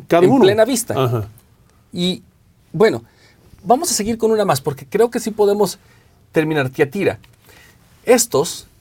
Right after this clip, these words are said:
Speaker 2: estaban siendo como, en inglés dicen mocking, como que estaban burlándose
Speaker 1: Ajá.
Speaker 2: de todo, de todo
Speaker 1: Mm.
Speaker 2: lo sagrado.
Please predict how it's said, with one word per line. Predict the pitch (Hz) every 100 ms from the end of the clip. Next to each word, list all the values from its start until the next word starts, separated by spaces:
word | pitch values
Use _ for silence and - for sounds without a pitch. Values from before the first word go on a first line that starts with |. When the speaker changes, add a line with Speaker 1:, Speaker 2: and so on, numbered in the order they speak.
| _ _ _
Speaker 2:
estaban | - 151 196 202
siendo | 190 - 180 180 170
como, | 160 160 -
en | 147
inglés | 147 156 180
dicen | 180 160
mocking, | 127 151 143 120
como | 113 127 127
que |
estaban | 131 165 185 190
burlándose | 160 139 131 139 123 101 -
Speaker 1:
Ajá. | 131 117 113
Speaker 2:
de | 135
todo, | 131 _ 180 185 185 180
de | 135
todo | 131 110 160 117
Speaker 1:
Mm. |
Speaker 2:
lo | 131
sagrado. | 131 127 113 107